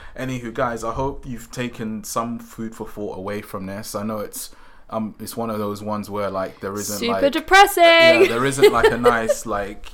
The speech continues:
Speaker 1: note to end
Speaker 2: Can't
Speaker 1: it
Speaker 2: put a
Speaker 1: on.
Speaker 2: bow on that.
Speaker 1: Yeah, you can't.
Speaker 2: <laughs>
Speaker 1: I'm sorry. And yeah, hopefully as well, it, it makes you readjust how you, I think we should do the restorative justice one because, um, like, how can I put it?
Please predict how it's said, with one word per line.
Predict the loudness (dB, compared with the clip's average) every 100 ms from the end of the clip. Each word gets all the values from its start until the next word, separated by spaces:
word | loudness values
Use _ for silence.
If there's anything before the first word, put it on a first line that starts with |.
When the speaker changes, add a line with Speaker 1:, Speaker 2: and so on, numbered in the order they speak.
| -10
Speaker 1:
note | -4 -4 -4 -6
to | -8
end | 4
Speaker 2:
Can't | 6 6
Speaker 1:
it | 8
Speaker 2:
put | 6
a |
Speaker 1:
on. | 8
Speaker 2:
bow | 8 8
on | 4
that. | 4 4 4
Speaker 1:
Yeah, | 2
you | 2 0
can't. | 2 2 2
Speaker 2:
<laughs> | 0
Speaker 1:
I'm | -2
sorry. | -2 -2 -2 -6 -6
And | -6 -6 -8
yeah, | -6 -6 -6 0
hopefully | 0 0 -6 -6 -6
as | -4
well, | 0 0
it, | -2 -6 -12 -12
it | -8
makes | -8 -8 -12
you | -10 -10 -10 -12 -18
readjust | -12 -8 -6 -4 -6 -6 -10 -16 -20 _ _ -20 -16
how | -8 -2 -2
you, | -2 -8 -2
I | -2
think | 0 -4
we | -4
should | -6 -8
do | -6
the | -4
restorative | -6 -4 0 0 -2 -4
justice | -4 -4 -12 -10
one | -8 -8
because, | -10 -8 -8 -10 -16 -20 -20 -20 -6
um, | -2 -2 -4 -12 -14 -20 -20 -20 -20 -20 -18
like, | -14 -14
how | -16
can | -10 -10
I |
put | -8 -8
it? | -8